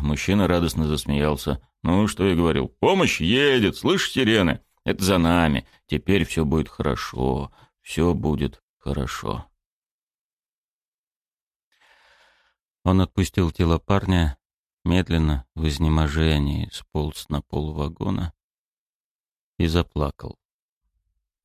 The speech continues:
Через пять минут вагон заполнился людьми в форме, военной, милицейской и медицинской. Они доставали людей из вагона, кого-то выносили на носилках, кого-то выводили под руки.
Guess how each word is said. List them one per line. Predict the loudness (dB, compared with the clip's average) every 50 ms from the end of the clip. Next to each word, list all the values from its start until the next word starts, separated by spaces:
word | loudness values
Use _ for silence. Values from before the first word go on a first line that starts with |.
| _ -20 -20 _ _ _ -4
Через | 0 0 2 2 2
пять | 2 0 0 2
минут | 2 2 2 2 2 2
вагон | 2 2 2 2 2 2
заполнился | 2 0 0 0 2 2 2 2 0 0 0 0
людьми | 2 2 2 2 2 2 0
в | 0 -2
форме, | -2 0 0 2 2 2 2 2 2 2
военной, | 2 2 2 2 2 2 2 2 2 2
милицейской | 2 2 0 0 -2 -2 -2 -2 0 0 0 0 -2 -4 -4 -4 -2 -2
и | -2
медицинской. | -2 -2 -2 -2 -4 -6 -4 -2 0 0 0 0 -2 -4 -6 -6 -6 -6 -8 _ -20 -20 _ _
Они | -2 0 0
доставали | 0 0 -2 0 0 2 2 4 4 2
людей | 2 2 2 2 2 2 2
из | 2
вагона, | 2 2 0 0 0 0 2 2 2 2 0 0
кого-то | 0 0 0 0 0 0 0
выносили | 0 0 0 0 -2 -2 0 2
на | 2 2
носилках, | 2 2 0 0 -2 -4 -2 -2 -2 -2 -2 -2 -4 -4 -4 -4
кого-то | -2 0 2 2 0 0 0 0
выводили | 0 2 2 2 2 2 2 2 2 2 0
под | -2 -2 -2 0 0 0 0 0
руки. | -2 -2 -4 -4 -4 -2 -2 -2 -2